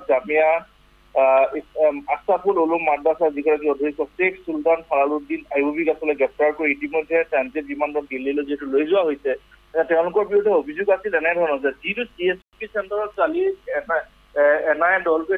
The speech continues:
দীৰ্ঘ সময় ধৰি অভিযান চলাইছিল, সেই চি এছ পি চেণ্টাৰটো বিভিন্ন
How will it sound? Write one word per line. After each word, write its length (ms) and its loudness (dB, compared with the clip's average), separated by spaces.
দীৰ্ঘ 180 -2
সময় 240 -4
ধৰি 180 -2
অভিযান 280 -8
চলাইছিল, 380 -8
সেই 200 -4
চি 160 -14
এছ 160 -14
পি 60 -18
চেণ্টাৰটো 440 -6
বিভিন্ন 320 -14